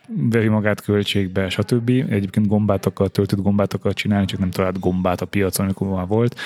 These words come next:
Szóval nem, de tök vicces volt, tehát hogy így, így, így maga azt, én, én nagyon jót mosolyogtam rajta, és mondtam, hogy hát kösz szépen, <laughs> és igen, tehát hogy megérkeztünk a kövezabálókhoz. <laughs>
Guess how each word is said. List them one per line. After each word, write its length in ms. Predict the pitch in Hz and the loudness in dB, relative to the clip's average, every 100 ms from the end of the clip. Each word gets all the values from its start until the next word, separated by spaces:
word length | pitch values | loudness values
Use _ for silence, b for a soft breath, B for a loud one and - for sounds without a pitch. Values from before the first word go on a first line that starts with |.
| B B B B B B B B B | B B B B B B B B B
Szóval 260 | - 127 | 0 4
nem, 100 | 147 | 4
de 80 | 127 | 2
tök 180 | - 117 | 2 0
vicces 360 | 107 - 101 - | 0 0 -2 -2
volt, 140 | 92 | -2
tehát 160 | 95 - | -2 2
hogy 100 | 104 | 2
így, 100 | 107 | 4
így, 160 | 120 117 | 2 2
így 160 | 123 104 | 2 2
maga 240 | 120 113 | 2 2
azt, 180 | 107 - | 0 0
én, 240 | 110 107 | 2 2
én 80 | 113 | 2
nagyon 180 | 113 113 | 2 2
jót 280 | 107 104 - | 2 0 -2
mosolyogtam 520 | 101 - 107 101 110 | -4 0 -2 0 0
rajta, 360 | 101 101 - 101 | 2 0 0 -2
és 140 | 95 | 0
mondtam, 240 | 101 - | -2 0
hogy 100 | 95 | 0
hát 380 | 92 98 - - - | 0 -2 -6 -8 -2
kösz 160 | 110 | -2
szépen, 360 | - 107 - 92 - | 0 -2 0 0 0
<laughs> 60 | - | 0
és 260 | 110 - - - | 0 -2 -4 0
igen, 260 | 117 110 107 | 2 2 2
tehát 200 | - 101 | -2 -2
hogy 160 | - 98 - B _ - | -4 -6 -10 B _ -4
megérkeztünk 720 | - 113 104 - 101 - 120 | 0 2 0 0 0 2 2
a 80 | 110 | 2
kövezabálókhoz. 1120 | 131 113 107 113 113 107 117 110 - 117 | 2 2 2 2 2 2 2 0 -2 -4
<laughs> 40 | - | -4